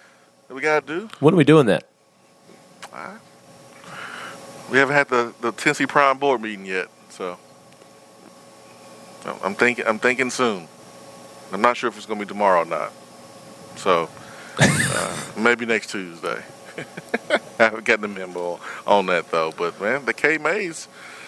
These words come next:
Speaker 1: that's gonna be, that's gonna be interesting, man. That'll be interesting. All right, let's get to, uh, Mac.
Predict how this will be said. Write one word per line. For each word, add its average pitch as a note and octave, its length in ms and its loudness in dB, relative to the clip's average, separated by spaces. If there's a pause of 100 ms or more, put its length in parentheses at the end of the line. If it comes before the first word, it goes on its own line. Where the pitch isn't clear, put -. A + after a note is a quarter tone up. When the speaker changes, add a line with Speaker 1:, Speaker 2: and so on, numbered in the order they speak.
(680)
Speaker 1:
that's - 200 -6
gonna F#3 160 0
be, G3 200 2 (380)
that's C#3 140 -6
gonna F#3+ 140 2
be A3+ 60 4
interesting, A3+ 320 0
man. A#2+ 260 2 (720)
That'll C3 180 -4
be F3+ 180 -6
interesting. B2 340 -4 (140)
All B2+ 100 8
right, C#3 40 8
let's D3 140 0
get D#3 160 -4
to, C3+ 240 2
uh, A2 60 6
Mac. A#2 300 2